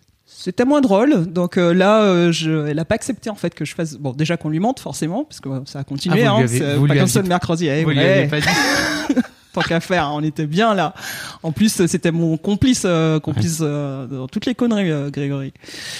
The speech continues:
Speaker 1: Et, euh, et du coup, euh, ouais, on a continué quelques temps. Et, euh, en fait, euh, ben, après, bah, donc déjà le mensonge, ça fait pas partie de, de, de notre truc. Et puis
Speaker 2: Ouais.
Speaker 1: derrière, euh, c'est surtout que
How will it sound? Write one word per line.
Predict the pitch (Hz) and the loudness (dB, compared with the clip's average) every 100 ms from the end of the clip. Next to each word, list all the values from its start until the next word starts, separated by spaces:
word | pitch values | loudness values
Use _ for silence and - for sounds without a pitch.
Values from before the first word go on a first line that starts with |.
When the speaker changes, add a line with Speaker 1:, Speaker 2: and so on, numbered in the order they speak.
| - - - | -14 -16 -2
Speaker 1:
Et, | 175 185 | 4 6
euh, | 175 165 160 156 151 147 143 139 - 69 _ | 6 4 4 2 0 -2 -2 -6 -10 -18 _
et | 175 | -2
du | 151 165 | 0 0
coup, | - 262 | 2 4
euh, | 214 | 4
ouais, | 180 240 | 2 2
on | 247 180 | 0 0
a | |
continué | 147 151 185 185 | -2 -4 -2 -2
quelques | 180 165 156 | -2 0 2
temps. | 220 240 247 220 | 2 2 0 2
Et, | 165 156 | 2 2
euh, | 147 | 0
en | 143 | -2
fait, | 143 190 - | -2 -2 -2
euh, | 156 135 | -4 -2
ben, | 139 139 135 | -2 -4 -4
après, | 127 - 180 175 | -4 -2 0 0
bah, | 113 - - 82 | -4 -8 -10 -10
donc | 131 151 147 | -6 -4 0
déjà | 143 160 | 0 0
le | |
mensonge, | 156 147 220 247 214 | 0 -4 -2 2 2
ça | 143 151 | 0 -4
fait | - 135 | -4 -2
pas | 180 | -2
partie | 147 - - | -2 -6 -4
de, | 151 135 | -2 -2
de, | 139 | -4
de | 135 | -4
notre | 135 143 | -4 -2
truc. | - 269 | -2 0
Et | 233 | -2
puis | 170 | 0
Speaker 2:
Ouais. | |
Speaker 1:
derrière, | 160 160 208 254 | 2 4 2 2
euh, | 185 156 | 2 0
c'est | 156 | -2
surtout | - 165 226 | -4 -4 -4
que | - 170 147 | 0 0 0